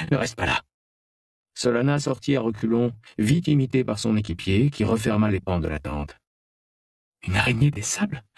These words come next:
Tu es sûr ? » « Exophthalma ani. Elle a six yeux, sa couleur et son aspect, » dit Seth. « Je connais bien ces bêtes.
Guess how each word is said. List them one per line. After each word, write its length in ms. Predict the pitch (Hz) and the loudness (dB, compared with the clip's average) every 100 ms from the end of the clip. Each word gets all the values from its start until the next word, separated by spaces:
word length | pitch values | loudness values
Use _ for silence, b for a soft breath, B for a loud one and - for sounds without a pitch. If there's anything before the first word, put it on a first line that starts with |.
| B | B
Tu 80 | - | 0
es 40 | |
sûr ? » « 320 | 143 285 277 - _ _ _ _ _ _ _ _ | 2 0 -2 -8 _ _ _ _ _ _ _ _
Exophthalma 1000 | 156 147 143 151 170 - - 127 110 104 | 0 0 0 -2 -2 -4 -2 -2 0 -2
ani. 560 | - 101 98 78 62 - - _ _ _ _ _ _ _ _ _ _ | 0 0 0 -4 -8 -14 -20 _ _ _ _ _ _ _ _ _ _
Elle 160 | 92 110 | 2 2
a 60 | |
six 400 | 110 - 127 98 | 0 0 0 0
yeux, 200 | 95 87 B B B B | -4 -4 B B B B
sa 220 | - 156 | -4 -2
couleur 720 | 147 147 131 127 123 160 - _ - | 0 0 0 2 0 -2 -6 _ -2
et 80 | |
son 300 | 139 - 131 | -2 0 0
aspect, » 600 | 143 139 - 78 76 - _ _ | 2 0 -2 -2 -2 -6 _ _
dit 160 | - 78 | -10 -6
Seth. « 440 | - - - - - _ _ _ _ b b | -6 -6 -10 -14 -20 _ _ _ _ b b
Je 120 | - | -2
connais 220 | - 139 135 | 0 2 2
bien 200 | 143 139 | 2 0
ces 140 | - | -2
bêtes. 320 | 113 104 - | -4 -6 -10